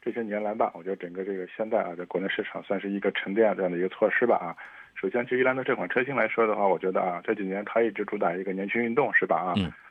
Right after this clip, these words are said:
Speaker 1: 特别是新款啊，出了一个这类似的运动套件嘛，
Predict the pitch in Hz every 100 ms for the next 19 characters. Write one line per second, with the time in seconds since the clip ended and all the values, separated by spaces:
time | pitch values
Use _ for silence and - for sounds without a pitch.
0 | _ - 110 110 - 117 - 90 90 87
1 | 87 - 101 95 98 95 104 101 101 -
2 | 101 101 104 - 110 117 98